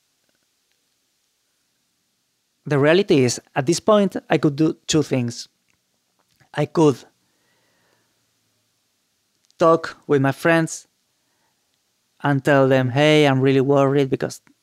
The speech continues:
this and this and this, and I prefer not to go there."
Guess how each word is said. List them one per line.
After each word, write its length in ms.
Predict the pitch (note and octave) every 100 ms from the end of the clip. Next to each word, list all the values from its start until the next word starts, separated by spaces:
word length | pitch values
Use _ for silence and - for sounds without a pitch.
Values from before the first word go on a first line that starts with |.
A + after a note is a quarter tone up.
| _ _ _ _
this 380 | F3 C3+ C3 B2+
and 120 | B2
this 120 | A#2+
and 140 | B2
this, 400 | C#3 F3 F#3 F3+ _ _ _
and 720 | D3 B2+ B2+ B2 B2 B2 B2+ -
I 240 | B2 B2
prefer 600 | B2 B2+ - C3 B2+ B2 _ _ _ _ _ _ _ _
not 140 | C3 B2+
to 80 | C3
go 160 | C3+
there." 320 | C3 D#3+ F#3